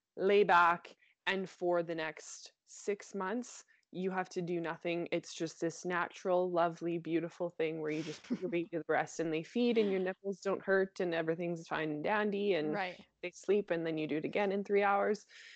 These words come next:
Speaker 1: So with the right support, and it's very unfortunate, it makes me super sad that a lot of women don't have the right support and they don't have the people in their corner that they need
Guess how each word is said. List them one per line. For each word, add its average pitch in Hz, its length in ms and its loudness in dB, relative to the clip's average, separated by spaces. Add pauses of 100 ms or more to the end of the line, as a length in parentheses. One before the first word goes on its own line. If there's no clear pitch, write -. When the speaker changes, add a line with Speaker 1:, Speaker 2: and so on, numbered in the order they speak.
(640)
Speaker 1:
So 226 640 8 (920)
with 220 420 4
the 240 120 2
right 208 360 0
support, 185 600 0 (540)
and 190 340 -4
it's 185 240 -8
very 190 260 -4
unfortunate, 190 600 -8
it 175 80 -12
makes 160 220 -12
me 160 80 -12
super - 320 -14
sad 220 420 0
that 196 100 2
a 185 60 -2
lot 170 240 -4
of 160 80 -10
women 156 280 -8
don't 151 280 -4
have 190 240 -6
the 180 80 -6
right 185 220 -4
support 185 580 -2
and 185 160 -4
they 175 80 -2
don't 151 340 -2
have 165 480 -2 (280)
the 185 140 0
people 180 360 -6
in 170 100 -4
their 165 120 -2
corner 160 360 -4
that 165 220 -2
they 170 120 -2
need 185 680 -2